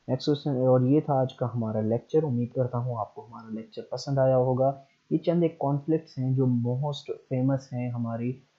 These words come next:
इस तारीख के अंदर। ठीक है, अब conflicts में आप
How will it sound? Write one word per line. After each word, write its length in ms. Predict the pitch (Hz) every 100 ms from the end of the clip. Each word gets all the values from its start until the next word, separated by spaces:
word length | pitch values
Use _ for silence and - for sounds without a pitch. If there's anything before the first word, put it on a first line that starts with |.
| -
इस 120 | 113
तारीख 420 | - 110 120 123 -
के 80 | -
अंदर। 300 | - - 95 _ _ - -
ठीक 140 | 151
है, 60 | 147
अब 240 | - 143
conflicts 640 | 170 139 143 170 165 - 156
में 240 | 151 151
आप 260 | 131 127